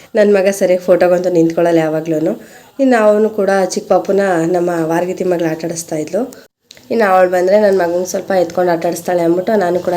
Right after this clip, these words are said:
ರೆಡಿ ಆದೆ. ನಾನು ಸಿಂಪಲ್ಲಾಗಿ ರೆಡಿ ಆಗಿದ್ದೀನಿ. ಇವತ್ತು ಸ್ಕೂಲ್ ಫಂಕ್ಷನ್ ಅನ್-, ಮತ್ತೆ ಒಂದು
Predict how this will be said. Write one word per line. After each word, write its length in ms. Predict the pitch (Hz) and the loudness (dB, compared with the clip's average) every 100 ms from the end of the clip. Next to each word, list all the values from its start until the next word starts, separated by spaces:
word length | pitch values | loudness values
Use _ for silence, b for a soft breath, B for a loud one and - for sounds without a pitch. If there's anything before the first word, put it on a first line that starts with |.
| 170 | 0
ರೆಡಿ 280 | 165 170 175 | 0 0 -2
ಆದೆ. 260 | 170 175 | 0 -2
ನಾನು 220 | 170 165 208 B B B B - | 0 -2 -4 B B B B -2
ಸಿಂಪಲ್ಲಾಗಿ 500 | 214 196 190 190 190 | -2 0 0 0 0
ರೆಡಿ 260 | 175 170 | 0 2
ಆಗಿದ್ದೀನಿ. 380 | 175 175 170 175 | 0 0 -2 -2
ಇವತ್ತು 360 | 175 180 175 190 180 165 165 B B - | 0 -2 0 2 2 0 -4 B B -14
ಸ್ಕೂಲ್ 220 | - 208 | -2 -2
ಫಂಕ್ಷನ್ 460 | 202 202 196 220 202 | 0 -2 0 2 4
ಅನ್-, 340 | 196 202 208 208 | 4 6 6 4
ಮತ್ತೆ 420 | 196 - 247 226 | 2 4 4 6
ಒಂದು 340 | 208 214 226 | 6 4 4